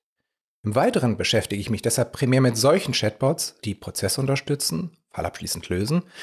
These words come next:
und zeige, dass Chat G P T und vergleichbare Dienste für diese Einsatzgebiete große Probleme haben. Einige dieser Probleme gelten allgemein für generative Modelle, also K-I-Textgenerierung.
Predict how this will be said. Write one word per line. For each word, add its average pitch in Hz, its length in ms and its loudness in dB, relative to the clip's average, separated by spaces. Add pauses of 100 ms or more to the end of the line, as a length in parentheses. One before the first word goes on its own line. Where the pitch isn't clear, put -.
(260)
und 123 120 0
zeige, 165 300 4
dass 127 160 0
Chat 165 220 0
G 147 140 0
P 120 120 0
T - 140 2
und 151 100 6
vergleichbare 131 640 2
Dienste 123 320 0
für 113 140 -4
diese 139 240 2
Einsatzgebiete 147 1000 2 (460)
große 135 360 4
Probleme - 400 -6
haben. - 180 -16 (1040)
Einige 185 280 4
dieser 131 180 4
Probleme 117 480 2
gelten 110 340 2
allgemein 104 540 2
für - 160 -10
generative 95 640 -2
Modelle, 82 400 -4
also 101 200 -2
K-I-Textgenerierung. 85 1300 -4